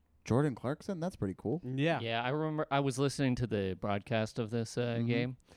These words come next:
Speaker 3: and they were like, uh, "Yeah, you can't even get a beer here. Beers are tapped out at five percent 'cause of Utah law."
Speaker 1: Yeah.
Speaker 3: That ain't no state I wanna go to.
Speaker 1: Listen,
Speaker 2: Yeah.
Speaker 1: I'm gonna tell you, a good beer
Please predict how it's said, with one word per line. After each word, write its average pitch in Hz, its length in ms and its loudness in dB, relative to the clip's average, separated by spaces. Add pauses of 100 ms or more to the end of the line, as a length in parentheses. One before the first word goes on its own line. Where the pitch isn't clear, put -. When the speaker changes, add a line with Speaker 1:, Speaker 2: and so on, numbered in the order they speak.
(380)
Speaker 3:
and 107 140 2
they 107 80 6
were 101 160 4
like, 95 360 0
uh, 92 380 0
"Yeah, 156 180 2
you 131 120 2
can't 160 240 2
even 131 200 2
get 123 140 2
a 113 60 4
beer 131 420 0
here. 98 500 -4
Beers 131 380 0
are 117 180 0
tapped 117 360 0
out 117 160 4
at 101 120 0
five 107 280 0
percent 104 440 -6
'cause 101 160 -6
of 90 60 -6
Utah 95 420 -2
law." 92 440 -2 (180)
Speaker 1:
Yeah. 107 280 4 (100)
Speaker 3:
That 117 180 2
ain't 107 120 2
no 95 120 2
state 90 260 -4
I 87 60 0
wanna 87 220 -6
go 90 140 -4
to. 104 200 -8 (260)
Speaker 1:
Listen, 127 200 4
Speaker 2:
Yeah. 107 80 -6
Speaker 1:
I'm 135 160 2
gonna 156 160 6
tell 123 160 8
you, 131 180 4 (680)
a 113 40 0
good 123 240 8
beer 131 320 8